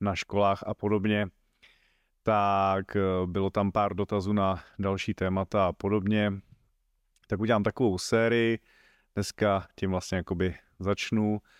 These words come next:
a bude to, jak vypadají moje přednášky ohledně toho tématu. Samozřejmě nemám to publikum, abych mohl z toho udělat tu stand-up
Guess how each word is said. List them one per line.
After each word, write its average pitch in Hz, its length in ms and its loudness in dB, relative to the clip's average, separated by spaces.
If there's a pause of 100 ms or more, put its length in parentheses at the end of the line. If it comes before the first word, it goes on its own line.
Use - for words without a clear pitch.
(460)
a 95 460 2 (200)
bude 101 200 0
to, 95 580 0
jak 104 140 -4
vypadají 101 280 0
moje 95 120 2
přednášky 98 800 -2 (120)
ohledně 90 260 -4
toho 90 160 -2
tématu. 98 640 0 (200)
Samozřejmě 95 340 -2
nemám 98 220 0
to 92 100 -4
publikum, 101 540 0 (220)
abych 101 260 -2
mohl 101 140 0
z - 60 -16
toho 92 180 -2
udělat 95 300 2
tu - 80 -10
stand-up 101 340 -2